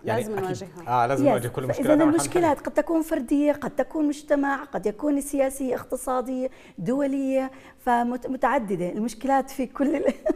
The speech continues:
Speaker 2: في كل
Speaker 3: الأنواع اللي
Speaker 2: المجالات.
Speaker 3: بدك إياها، في كل الاتجاهات.
Speaker 1: نعم. طيب
Speaker 2: نعم.
Speaker 1: دكتورة نوال، متى نقول إن هذه المشكلات لا تحل؟
Speaker 3: هلا هو على الأغلب، آه، لا يوجد مشكلة إلا، آه، لها حل.
Speaker 1: مهم.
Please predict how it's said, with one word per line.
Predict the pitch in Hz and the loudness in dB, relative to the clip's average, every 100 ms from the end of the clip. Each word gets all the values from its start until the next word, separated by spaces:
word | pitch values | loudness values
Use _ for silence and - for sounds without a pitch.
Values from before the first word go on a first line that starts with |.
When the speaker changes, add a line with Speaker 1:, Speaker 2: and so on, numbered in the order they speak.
| - - 480 | -4 -10 -8
Speaker 2:
في | |
كل | - | 2
Speaker 3:
الأنواع | - 277 302 285 | 6 8 10 10
اللي | 269 | 8
Speaker 2:
المجالات. | 262 208 | 6 4
Speaker 3:
بدك | 233 - | 0 2
إياها، | 262 | -2
في | 254 285 | -2 -4
كل | 285 | -2
الاتجاهات. | 247 214 - 165 196 | -2 -4 -6 -2 -2
Speaker 1:
نعم. | 180 175 | -2 -2
طيب | 170 | 0
Speaker 2:
نعم. | 147 | 0
Speaker 1:
دكتورة | 170 202 190 | -2 0 2
نوال، | 185 190 180 196 | 4 2 2 -2
متى | 196 180 | -2 -2
نقول | - 160 | -4 -4
إن | 147 | -2
هذه | 147 147 | -2 -2
المشكلات | 127 - 143 139 127 | -6 -8 -6 -4 -4
لا | 127 | -4
تحل؟ | 110 - - _ _ _ _ _ _ _ _ _ _ _ _ _ _ - | -6 -14 -20 _ _ _ _ _ _ _ _ _ _ _ _ _ _ -8
Speaker 3:
هلا | 247 269 | -2 -2
هو | 269 311 | -2 -4
على | 277 | -4
الأغلب، | 294 285 240 240 196 - | -4 -2 -4 -4 -6 -4
آه، | 226 220 220 | -2 0 0
لا | 233 254 | 0 2
يوجد | 302 233 202 | 2 0 -4
مشكلة | 240 - - 208 202 - 262 | -8 -10 -8 -4 -4 -6 -6
إلا، | 233 208 214 - | -4 -4 -6 -8
آه، | 208 196 190 - | -6 -4 -4 -4
لها | 226 185 180 | -8 -8 -10
حل. | - 156 147 127 | -10 -10 -10 -8
Speaker 1:
مهم. | 120 | -8